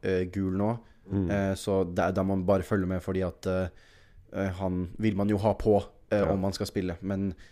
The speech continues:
Speaker 1: igjen da, hvis han kommer fra skade, spiller han begge kampene. Jeg tror ja, hvis han blir sett på som,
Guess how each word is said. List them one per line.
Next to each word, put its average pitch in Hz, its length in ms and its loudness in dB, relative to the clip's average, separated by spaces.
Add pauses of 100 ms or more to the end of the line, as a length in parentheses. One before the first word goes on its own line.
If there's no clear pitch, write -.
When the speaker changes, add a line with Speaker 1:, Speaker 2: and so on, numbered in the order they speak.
(140)
Speaker 1:
igjen 117 300 4
da, 113 80 4 (120)
hvis 107 160 0
han 110 220 0
kommer 101 220 -2
fra 101 100 2
skade, 98 280 0 (120)
spiller 101 320 -2
han 98 80 0
begge 98 180 -2
kampene. 101 420 -8 (380)
Jeg 110 240 2
tror 107 300 0
ja, 107 240 6
hvis 117 160 -2
han 110 220 -2 (140)
blir 110 140 0
sett - 280 -6
på 101 120 -2
som, 101 300 -2